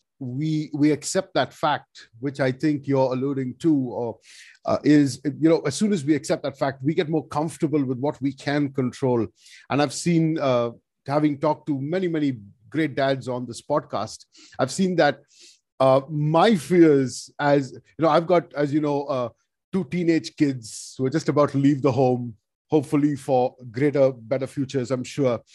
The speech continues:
But, uh, those fears, you know, y-, y-, you realize,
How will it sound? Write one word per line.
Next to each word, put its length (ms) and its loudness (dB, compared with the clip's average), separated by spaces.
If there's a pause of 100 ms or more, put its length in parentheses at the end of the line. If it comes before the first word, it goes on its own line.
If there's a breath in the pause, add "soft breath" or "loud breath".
(220 soft breath)
But, 300 2
uh, 180 4 (340)
those 220 0
fears, 640 0
you 100 0
know, 80 0
y-, 60 0 (140)
y-, 560 -8
you 160 2
realize, 440 4